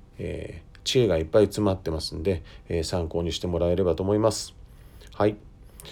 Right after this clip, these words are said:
このボイスマガジンの感想などを聞かせていただけたら嬉しいです。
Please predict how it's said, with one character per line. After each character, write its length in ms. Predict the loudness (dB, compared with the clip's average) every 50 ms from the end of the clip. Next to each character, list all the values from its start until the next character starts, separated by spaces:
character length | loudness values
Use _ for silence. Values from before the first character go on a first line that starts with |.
| -16 -18 -18 -18 -18 -20 -20 -20 -20 -20 -20 -20 -20 -20 -8 -2
こ 120 | 4 6
の 100 | 6 8
ボ 120 | 8 8 8
イ 60 | 8
ス 80 | 6 6
マ 120 | 8 10
ガ 120 | 10 10
ジ 100 | 10 8
ン 60 | 6 6
の 80 | 6
感 260 | 6 6 6 6 4
想 200 | 4 4 2 4
な 120 | 6 6 8
ど 220 | 10 10 10 10
を 80 | 10 8
聞 100 | 4 0
か 100 | 0 0
せ 140 | 2 0 0
て 100 | 2 2
い 80 | 2 6
た 100 | 6 6
だ 100 | 6 6
け 100 | 6 4
た 120 | 4 6
ら 140 | 8 8 8
嬉 240 | 8 6 6 4 2
し 80 | 0
い 40 | 0
で 120 | 2 0
す。 200 | 0 -2 -4 -8